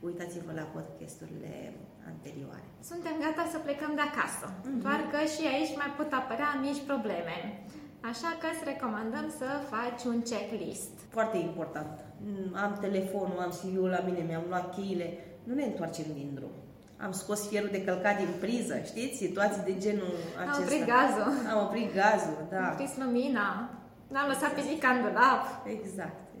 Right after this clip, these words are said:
Speaker 1: exact. Am abonamentul de R A T B la mine și tot așa.
Speaker 2: Să mi-am luat toate materialele de care am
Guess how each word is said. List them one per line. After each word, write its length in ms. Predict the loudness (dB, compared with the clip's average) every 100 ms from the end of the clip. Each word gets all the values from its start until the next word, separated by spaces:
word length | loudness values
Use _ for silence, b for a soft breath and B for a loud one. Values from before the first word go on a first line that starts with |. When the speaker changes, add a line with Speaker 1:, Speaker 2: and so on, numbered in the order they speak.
| -12
Speaker 1:
exact. 340 | -12 -12 -14 -16 B B B -2 0
Am 80 | 2 2
abonamentul 640 | 2 2 2 2 0 0 0
de 40 | 2
R 40 | 2 0
A 20 | -2
T 20 | -2
B 20 | 2 2
la 80 | 2 0
mine 220 | 0 -2 -4
și 80 | -8 -8
tot 140 | -6 -4
așa. 200 | -4 -6 -8 -12 B B B -10
Speaker 2:
Să 60 | -2
mi-am 200 | 2 4
luat 160 | 4 2 0
toate 200 | 0 0 0
materialele 400 | 0 0 -2 -2
de 80 | -2
care 120 | -4
am 100 | -2